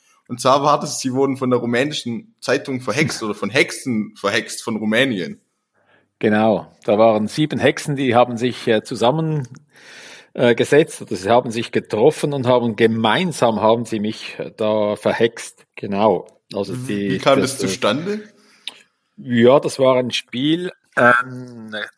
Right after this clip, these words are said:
Speaker 2: eine Aussche-, äh, ein relativ ein wichtiges Qualifikationsspiel, Dänemark gegen Rumänien.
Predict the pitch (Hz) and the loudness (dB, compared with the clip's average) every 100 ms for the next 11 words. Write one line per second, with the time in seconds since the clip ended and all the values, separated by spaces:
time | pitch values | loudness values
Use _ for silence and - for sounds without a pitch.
0 | 113 110 110 107 131 - 135 131 123 117 | -14 -8 -6 -2 -2 0 4 4 4 0
1 | 107 107 110 104 107 - 117 117 135 - | 0 -4 -6 -8 -8 -10 -4 4 4 4
2 | 139 131 127 143 127 113 - 123 113 - | -2 -2 -2 -2 -4 -6 -4 -4 -2 -2
3 | - 127 160 - 156 120 127 127 120 117 | -2 0 -2 -2 -4 2 2 4 2 2
4 | - 117 120 107 101 101 131 156 175 | -2 -4 -2 -2 0 0 0 -2 -4